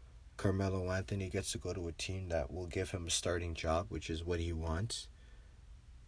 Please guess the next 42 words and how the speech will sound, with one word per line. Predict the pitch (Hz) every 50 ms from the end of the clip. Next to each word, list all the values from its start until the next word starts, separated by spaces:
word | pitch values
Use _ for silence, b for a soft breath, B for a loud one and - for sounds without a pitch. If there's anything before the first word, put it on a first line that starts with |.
| - - - - - -
Um, | - 87 87 85 85 85 82
he | 90 98 95
still | - - - 117 107
got | 98 104 95
his | 95 87 -
twenty-eight | - - 104 92 95 92 90 87 71
million | 92 92 92 92 90 90 85 82
dollar | 78 85 87 90 87 85
paycheck | 82 - - 87 90 87 - - 85 82
from | - - 90 85
the | 82 80
Hawks. | 78 82 85 82 92 117 - - - - - - - - - - - - - - - - - - - - - - - - - - - -
Uh, | 76 82
yeah, | 85 85 90 95 95
he's | 95 98 95 95
gonna | 95 90 90
get | 85 87 80 71
less | 80 90 90 - - 92
money | 90 87 87 87
with | 85 80 78 -
the | - 85 80
Rockets, | 78 82 82 80 80 - - 71 69 -
but | - 80 76
at | 78 73 -
that | 82 82 80
point, | - - 82 73 73
who | 85 87 85
even | 82 78 67 62 64
cares? | 65 - - 87 78 71 71 73 - - - - -
You | - 92 95
made | 92 90 87 85 -
thirty | - 92 90 87
million | 82 85 87 90 87 85 80 76
dollars | 80 82 85 85 80 78 73
this | 76 71 71 -
year. | 69 - -
That's, | - 82 82 80 - - - - - B B B B B B B B
that's | - 92 92 - -
a | - 85
win | 80 82 82 78 76 78
right | 76 71 69 -
there. | - 78 73 71 -